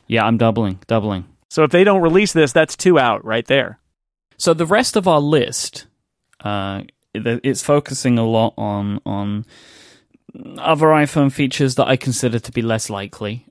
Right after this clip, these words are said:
Speaker 1: uh, other, uh, ways of dealing with the headphone stuff that I don't think, that I think are kind of just wishful thinking, and, uh, maybe some Apple T V and iPad stuff, which I don't think none of that's gonna happen.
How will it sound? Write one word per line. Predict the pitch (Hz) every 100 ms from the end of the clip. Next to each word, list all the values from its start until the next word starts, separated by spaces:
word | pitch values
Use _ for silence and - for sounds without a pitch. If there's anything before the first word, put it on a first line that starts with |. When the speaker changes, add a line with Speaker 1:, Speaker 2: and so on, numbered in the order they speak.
| _
Speaker 1:
uh, | 107 101 98 98 -
other, | 123 123 123 123 120 _ - - _ _
uh, | 104 101 95 101 - - - - - - -
ways | - 135 135 131
of | 117
dealing | 110 120 120
with | 117
the | 107
headphone | - 127 - 127 123 123 123 -
stuff | - 139 127 -
that | 120
I | 117
don't | - 120 110
think, | 127 117
that | 123
I | 110
think | 107 117 107
are |
kind | - 113
of | 107
just | - 104 -
wishful | 113 - 113
thinking, | 107 107 104 135 160 _ - _ _ _
and, | 113 107 107
uh, | 110
maybe | 110 113
some | 113
Apple | 113 101
T | - 101
V | 107 104
and | 104
iPad | 110 95
stuff, | - 101
which | - 104
I |
don't | 98 -
think | 104
none | 104 107
of |
that's | - -
gonna | - 104
happen. | 110 107 104